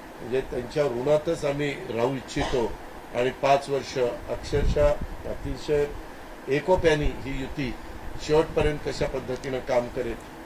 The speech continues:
आणि जनतेने टाकलेल्या विश्वासाला कुठल्याही परिस्थितीमध्ये तडा जाऊन दिला जाणार नाही. अतिशय चांगल्या पद्धतीनं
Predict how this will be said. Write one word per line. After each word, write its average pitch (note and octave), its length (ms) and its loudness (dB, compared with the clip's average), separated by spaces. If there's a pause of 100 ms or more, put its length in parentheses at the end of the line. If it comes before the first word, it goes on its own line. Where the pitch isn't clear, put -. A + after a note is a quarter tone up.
(140)
आणि B2 180 -6
जनतेने C#3 360 0
टाकलेल्या C#3 440 -2
विश्वासाला C3+ 500 -2
कुठल्याही C3+ 460 -2
परिस्थितीमध्ये B2+ 720 -4 (140)
तडा B2+ 200 0
जाऊन B2+ 320 0
दिला A#2+ 180 2
जाणार A#2 360 0
नाही. G#2 120 -2 (520)
अतिशय D3 580 2 (180)
चांगल्या C3+ 340 0
पद्धतीनं B2+ 600 -2